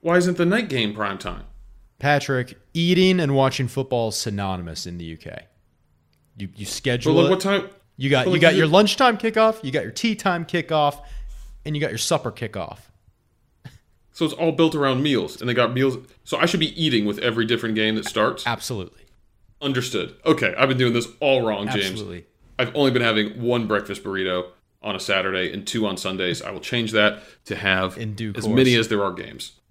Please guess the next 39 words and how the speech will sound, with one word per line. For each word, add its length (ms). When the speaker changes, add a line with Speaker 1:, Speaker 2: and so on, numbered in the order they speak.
Speaker 1:
Um, 400
next 280
game 180
that 60
I 40
think 140
is 80
very 220
interesting, 560
Newcastle 580
versus 300
Burnley. 560
I'm 120
calling 240
this 140
a 40
must-win 560
game 260
for 80
Newcastle 720
after 200
they 60
got 120
a 40
red 280
card 400
and 100
then 260
drew, 520
uh, 200
away 240
to 100
Norwich. 500
Uh, 300
this 160
is 60
the 60
relegation 640
bowl 420